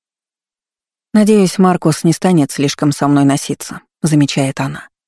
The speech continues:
«Я предпочту обойтись без гиперопеки». «Наверное, его желание тебя опекать вполне естественно». Бедный Маркус вынужден жить в тени бывшего Сирены. «Я просто как девочка-подросток»,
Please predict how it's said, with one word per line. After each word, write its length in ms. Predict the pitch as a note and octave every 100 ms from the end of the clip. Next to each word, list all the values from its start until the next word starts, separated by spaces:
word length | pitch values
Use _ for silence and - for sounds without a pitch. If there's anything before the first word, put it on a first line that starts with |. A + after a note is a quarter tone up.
| _ _ _ _ _ _
«Я 180 | G#3 G3+
предпочту 600 | F#3+ - F3 - - F#3
обойтись 440 | D#3 D3 - F3
без 260 | D#3 D#3 D#3
гиперопеки». 760 | D3+ F3 D#3 C#3 B2+ B2 - - _ _ _ _ _ _ _ _ _
«Наверное, 460 | F#3 F3+ F#3 F3+ E3+
его 160 | E3
желание 400 | E3 D#3+ E3 E3+
тебя 240 | D#3+ D3 C#3
опекать 400 | C3+ D3 D3+ -
вполне 360 | - D3 D3+
естественно». 600 | D3+ - F3+ - C3 D#3 _ _ _ _ _ _ _ _ _ _ _ _
Бедный 340 | F#3+ A#3 A3 G3
Маркус 460 | G3 G3+ F#3+ -
вынужден 480 | F3 F3+ E3 D#3 D3+
жить 240 | D3+ F3+
в 80 | -
тени 320 | - D3 D#3+
бывшего 440 | D#3+ D#3 - - D3
Сирены. 560 | - C3+ C3 C3+ - _ _ _ _ _ _ _ _ _ _
«Я 180 | A3+ C4
просто 340 | G#3+ F#3+ - D#3+
как 200 | D3 D3+
девочка-подросток», 960 | D#3+ C#3+ - - C#3 C#3 C#3+ - -